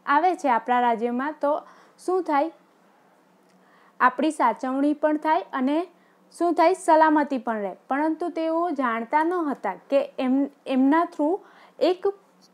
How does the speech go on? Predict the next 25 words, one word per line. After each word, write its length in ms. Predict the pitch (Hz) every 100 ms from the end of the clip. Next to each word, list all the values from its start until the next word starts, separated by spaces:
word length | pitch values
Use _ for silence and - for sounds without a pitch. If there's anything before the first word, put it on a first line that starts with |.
| -
લ-, 280 | 262 254 262
અ, 300 | 240 240 240
પ્રતિનિધિ, 840 | - - 277 370 392 359 240 247
અંગ્રેજ 480 | 214 247 277 359 -
પ્રતિનિધિ 640 | 311 294 285 285 277 339
રાખવામાં 560 | 381 285 - 262 254 247
આવતો 340 | 214 240 226
હતો 240 | 220 254 349 - _ - - _ _ -
અને 420 | 254 262 302 349 -
આપ-, 260 | 240 233 - _ -
એ 160 | 285 330
લોકો 540 | 359 339 339 403 427 - -
એ 200 | 320 349
લશ્કરનો 680 | 294 240 240 - 302 330
ઉપયોગ 420 | 339 - 277 285 339
જ 160 | 349 -
કરી 200 | 277 254
શકતા 360 | 240 226 226
ન 100 | 214
હતા. 300 | 208 190 180 -
એટલે 220 | 254 302 320
એક 200 | 294 330
જાતની 520 | 254 262 247 294 339
શું 240 | 359 381 370
થઈ, 240 | 370 392